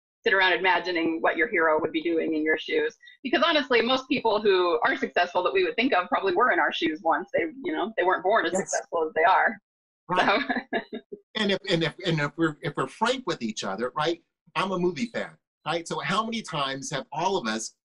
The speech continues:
Speaker 2: if you're watching some horror movie or sus-, some suspense movie, you're like, "Why did they do that? If I was them, I would've did this and I would've did that."
Speaker 1: <laughs>
Speaker 2: Well, if you could do that for a horror movie or a mystery film or suspense film, why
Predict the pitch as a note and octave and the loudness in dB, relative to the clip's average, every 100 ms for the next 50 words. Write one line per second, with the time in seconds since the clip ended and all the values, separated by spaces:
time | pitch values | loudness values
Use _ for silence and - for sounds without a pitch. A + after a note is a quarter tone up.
0 | _ _ - C#3+ D3 C3+ D3+ E3 D#3 D3+ | _ _ -12 -8 -6 -2 -2 -2 -4 -4
1 | C3+ - D3 D3+ D3 D3 C#3+ D3 C3+ - | -8 -8 -8 -6 -6 -8 -6 -6 -6 -6
2 | B2 - - - - C3 B2+ A2+ - D#3+ | -8 -10 -14 -14 -10 -8 -8 -8 -4 -2
3 | D#3+ - C#3+ C#3 C#3 - _ D#3+ D#3+ - | -2 -4 -4 -4 -8 -10 _ -4 -4 -4
4 | C#4 B3+ B3 A3+ A3 G3 G#3 F#3+ F3 _ | 0 0 2 -2 -2 -2 0 0 -2 _
5 | - G#3 G3 A#3 B3 A#3 G#3+ G#3 A3+ A#3+ | -6 -2 0 2 2 0 -2 -2 -2 -2
6 | A3 F3 F#3 B3+ A#3+ E3 G3+ A3+ G3 A3 | -4 -4 -4 -4 -6 -4 -6 -2 -2 -2
7 | F3+ A3+ A3 A3+ - A#3 - - - A#3 | -2 -4 -4 -8 -12 -18 -18 -20 -4 -4
8 | C3 E3 B3 B3 A#3+ D3+ G#3+ A3 G3+ G3+ | -2 -4 -6 -6 -10 -4 -4 -2 -2 -4
9 | F#3+ F#3 F3+ D#3+ - G#3+ A3+ G#3 D#3+ D3 | -6 -6 -2 -2 -4 -6 -4 -4 -4 -6
10 | D#3 D#3+ D3+ D3 D#3 A3 - F#3 F3 C3+ | -4 -6 -6 -6 -2 -2 -4 -8 -8 -6
11 | A#2+ B2 B2+ - C3+ - G#3+ A#3+ - C3 | -6 -6 -8 -8 -8 -6 -4 -4 -4 -6
12 | C3 _ _ D#3 D#3+ F#3+ | -6 _ _ -8 -4 0